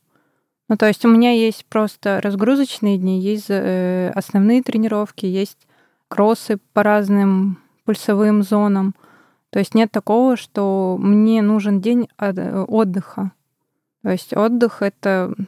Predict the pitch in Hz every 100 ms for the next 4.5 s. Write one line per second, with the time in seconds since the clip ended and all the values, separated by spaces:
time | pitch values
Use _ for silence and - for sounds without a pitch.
0 | _ 208 202 190 185 180 214 277 233 220
1 | 208 202 190 185 190 226 254 214 208 208
2 | - 190 196 196 - 214 247 - 202 220
3 | 196 - - 190 _ _ _ 220 - 208
4 | - 254 277 -